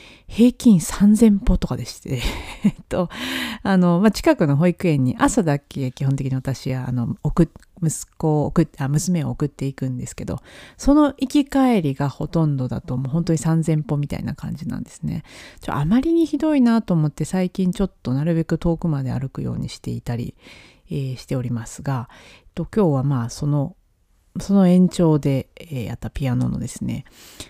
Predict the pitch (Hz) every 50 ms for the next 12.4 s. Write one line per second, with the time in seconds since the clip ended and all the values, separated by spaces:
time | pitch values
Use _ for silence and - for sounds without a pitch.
0 | _ _ _ 175 139 131 127 - - - 262 294 302 302 302 262 - - - 269
1 | 247 - - 143 - 76 - - - _ _ _ _ _ _ _ _ - 143 143
2 | 139 135 123 120 117 123 - _ - 127 123 - 123 123 120 127 - - - -
3 | - - - 127 123 120 120 123 123 - - - - - 123 - - - - -
4 | - - - - - - - - - - - - - - - 139 - - - -
5 | - _ _ - _ _ _ _ - - - - - - - - - _ _ _
6 | _ - 180 175 175 175 175 170 170 165 165 165 165 160 160 156 156 156 151 -
7 | _ _ _ _ _ _ _ - 165 - - - 262 294 320 330 330 330 330 311
8 | 320 - - 302 285 285 - 262 247 233 - - - 214 196 196 233 269 277 269
9 | 269 269 269 - 269 254 - - 233 233 233 226 226 220 214 - - 208 208 208
10 | 202 202 196 180 - - 196 190 185 170 151 147 143 139 135 135 147 165 180 180
11 | 175 160 135 123 131 135 131 131 - - - 139 139 - _ - - - 131 -
12 | - 175 175 165 151 135 127 -